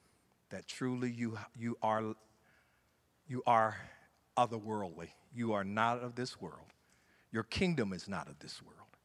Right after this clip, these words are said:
And may we understand, and may you help us to get closer to you every day and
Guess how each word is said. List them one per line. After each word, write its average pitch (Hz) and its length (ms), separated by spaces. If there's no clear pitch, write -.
And 104 120
may 113 140
we 143 240
understand, 135 800
and 104 80
may 117 120
you 120 160
help 139 420
us - 200
to 110 120
get 113 300
closer 170 460
to - 140
you 107 300
every 123 400
day - 340
and 120 160